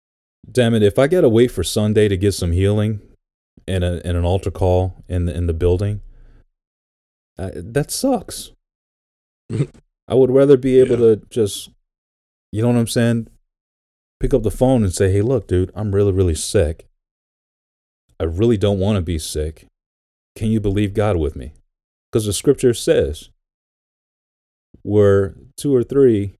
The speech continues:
Speaker 1: are gathered together in agreement, there I am in the midst of them."
Speaker 2: Mm.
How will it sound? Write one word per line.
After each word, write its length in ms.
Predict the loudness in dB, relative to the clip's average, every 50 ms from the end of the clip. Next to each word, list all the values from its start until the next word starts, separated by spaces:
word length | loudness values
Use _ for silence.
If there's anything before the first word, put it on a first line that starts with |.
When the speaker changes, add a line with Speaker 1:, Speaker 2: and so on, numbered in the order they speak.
| _ _ _ _ -6
Speaker 1:
are 100 | -4 0
gathered 280 | 2 2 2 2 0
together 540 | -2 0 0 2 2 2 2 0 -2 -4 -6 _ _ _ _ _ _ _ _ _ _ -8
in 140 | -4 -4 -4
agreement, 560 | -2 -2 -2 -2 0 0 -2 -2 -4 -6 _ _ _ _ _ 0
there 180 | 0 2 2
I 80 | 2 0
am 220 | 0 0 0 0
in 80 | -2 -2
the 40 | -2
midst 360 | -4 -4 -6 -8 -8 -8 -8
of 100 | -10 -8
them." 140 | -8 -8 -8
Speaker 2:
Mm. 220 | -6 -8 -8